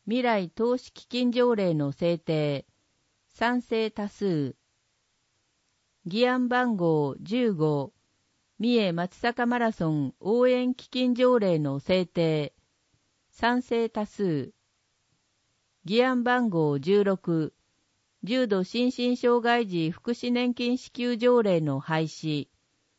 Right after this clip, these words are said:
全会一致。議案番号十七、小津安二郎青春館条例の廃止。全会一致。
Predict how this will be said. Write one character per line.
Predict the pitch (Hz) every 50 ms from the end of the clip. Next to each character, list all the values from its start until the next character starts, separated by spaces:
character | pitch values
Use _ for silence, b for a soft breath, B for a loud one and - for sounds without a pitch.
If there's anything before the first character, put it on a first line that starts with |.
| _ _ _ _ _ _ -
全 | 147 208 240 254 247
会 | 240 - 226 220 220 220 208
一 | 202 190 _ _ _
致。 | - - 165 160 156 143 - _ _ _ _ _ _ _ _ _ _ _ _ _ _ _ _ _ _ _ _ _ _ _ _ _ _ _ _ _ _ _ _ _ _ -
議 | 151 190 226 247
案 | 254 254 254
番 | 247 254 254 262 254 240
号 | 202 180 170 156 151 147
十 | 143 170 196 196 196
七、 | 196 185 180 165 147 143 139 127 - _ _ _ _ _ _ _ _ _ _ _
小 | - 185 214
津 | 208 240 247 247
安 | 240 240 254 - - 262
二 | 240 233 240 214
郎 | 185 170 156 151 139 131 131 - _
青 | _ - - 233 247 254
春 | - - 254 254 247
館 | 240 247 240 247 240
条 | 233 240 247 247 240
例 | 214 190 180 165
の | 151 143 139 139
廃 | 139 170 170 175 170 156
止。 | - - - 156 151 147 139 - _ _ _ _ _ _ _ _ _ _ _ _ _ _
全 | - 156 208 240 247 247
会 | 233 - 226 220 220 214 208
一 | 202 190 - _ -
致。 | - 170 165 160 147 -